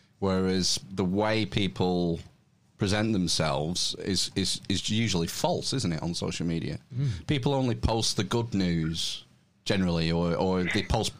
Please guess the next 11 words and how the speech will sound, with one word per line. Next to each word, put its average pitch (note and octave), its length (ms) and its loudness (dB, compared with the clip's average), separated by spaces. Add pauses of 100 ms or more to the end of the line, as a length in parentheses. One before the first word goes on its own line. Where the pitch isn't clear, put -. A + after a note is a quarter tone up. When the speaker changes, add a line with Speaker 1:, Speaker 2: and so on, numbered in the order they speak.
Speaker 1:
the, G#2 140 2
you A2+ 140 0
know, F#2 160 2
the F#2 100 0
selfies G#2 520 0
of F#2 140 -2
them F#2 260 2
at G#2 180 -2
their F#2 160 0
best. F2 440 0 (460)
Speaker 2:
Mm. F#2 200 0